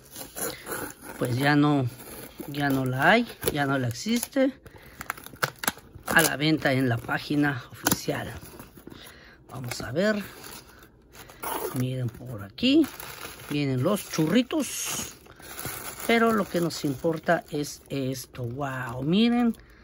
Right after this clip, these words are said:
cómo. Bueno, aquí no hay nada ya. Miren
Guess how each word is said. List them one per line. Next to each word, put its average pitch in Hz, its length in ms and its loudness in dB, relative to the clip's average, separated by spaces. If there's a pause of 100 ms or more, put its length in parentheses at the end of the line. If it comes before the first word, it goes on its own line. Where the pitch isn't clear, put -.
(500)
cómo. 170 480 4 (600)
Bueno, 147 220 -4
aquí 143 160 -6
no 139 140 -4
hay 135 100 -4
nada 131 260 -2
ya. 190 220 -2 (1120)
Miren 185 460 0